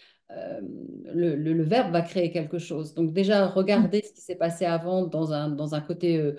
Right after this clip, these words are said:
Speaker 1: euh, négatif et positif, je vais dire ça comme ça, pour que ça soit
Speaker 2: Oui.
Speaker 1: plus simple. Et puis de remettre ça à la conscience dans le quotidien, dans ce que vous désirez voir apparaître et se, se manifester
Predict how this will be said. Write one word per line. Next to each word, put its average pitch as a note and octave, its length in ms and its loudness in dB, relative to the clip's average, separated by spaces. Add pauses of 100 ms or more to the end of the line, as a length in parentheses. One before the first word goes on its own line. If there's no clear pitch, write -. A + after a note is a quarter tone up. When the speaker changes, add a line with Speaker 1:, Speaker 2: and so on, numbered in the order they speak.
(280)
Speaker 1:
euh, C3 480 -6 (140)
négatif E3 720 2
et D#3 80 -4
positif, G#3+ 460 -8
je F3 40 -8
vais C#3+ 80 -6
dire D3 140 -6
ça C#3 100 -10
comme C3+ 180 -8
ça, A3 220 0 (200)
pour D3+ 100 -12
que - 60 -20
ça D#3+ 100 -10
soit F3 120 8
Speaker 2:
Oui. E3 60 6
Speaker 1:
plus - 140 -6
simple. - 300 -8 (380)
Et F#3 100 -2
puis C4+ 200 2
de F3 80 2
remettre G3+ 640 2
ça G#3 420 -4 (500)
à A#3+ 100 2
la A#3+ 140 6
conscience A3+ 720 0
dans G#3+ 720 0
le F#3 160 2
quotidien, F3 480 -2
dans G#3 120 -2
ce G3 140 -4
que F#3 340 0 (280)
vous F3 320 -2
désirez G3 640 2
voir F#3+ 460 -2
apparaître F3 640 -4
et F#3+ 140 2
se, F3+ 320 -4
se E3+ 140 -4
manifester E3 760 -2